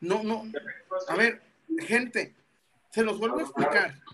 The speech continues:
Y, y, y, y lo, y la neta, César, yo no soy nada, no tengo nada que ver con Promofoot. Y saludo muy bien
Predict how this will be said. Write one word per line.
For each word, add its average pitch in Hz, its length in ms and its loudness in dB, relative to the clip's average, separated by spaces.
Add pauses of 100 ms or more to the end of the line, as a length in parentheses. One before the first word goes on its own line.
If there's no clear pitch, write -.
(880)
Y, 233 80 0
y, 240 180 0
y, 240 380 -4
y - 40 -2
lo, 240 200 -4
y 247 60 -8
la 240 120 4
neta, 285 260 0
César, 302 340 -2
yo 247 140 0
no 311 120 0
soy 302 180 -4
nada, 302 200 0 (180)
no 233 120 -2
tengo 302 240 -8
nada 302 240 -2
que 302 120 -6
ver 294 160 -6
con 294 180 -6
Promofoot. 254 540 -6
Y 262 200 -4
saludo 226 400 0
muy 269 160 -2
bien 269 300 0